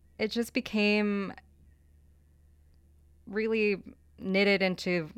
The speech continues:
the fabric of who I was. It was, I was only twenty-two when I moved there, and I made lots of friends. People became my family, and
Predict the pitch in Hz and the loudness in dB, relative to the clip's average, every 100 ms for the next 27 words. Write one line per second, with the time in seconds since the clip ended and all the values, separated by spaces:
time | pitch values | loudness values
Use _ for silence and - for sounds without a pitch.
0 | 180 - 180 165 156 175 - 170 143 175 | -18 -8 -2 2 2 0 -2 -4 -2 0
1 | 175 160 147 156 226 214 - - 220 - | 2 2 -2 -2 -4 -6 -14 -20 -14 -10
2 | 156 160 151 175 165 156 156 160 170 185 | -6 -6 -8 -6 -4 -4 -6 -6 -4 -6
3 | - 165 165 - 160 160 156 151 151 151 | -2 -2 -2 -2 -2 -2 -4 -4 -4 -6
4 | - 143 143 143 - - - - - 151 | -6 -6 -8 -12 -20 -20 -20 -18 -8 -6
5 | 147 147 147 156 147 156 - - 156 156 | -4 -6 -8 -10 -12 -14 -14 -12 -10 -10
6 | 147 147 147 _ - - - _ _ _ | -10 -10 -12 _ -20 -20 -20 _ _ _
7 | - - 160 165 156 - 156 175 175 175 | -20 -8 -2 0 -2 -4 -4 2 2 0
8 | 170 - 180 170 156 151 - 156 147 147 | -4 -6 -8 -6 -6 -8 -8 -8 -8 -4
9 | 165 165 160 160 160 165 - - - 160 | -2 -2 -4 -4 -6 -10 -18 -20 -8 -4
10 | 156 156 156 156 151 156 156 | -2 -4 -6 -8 -8 -8 -10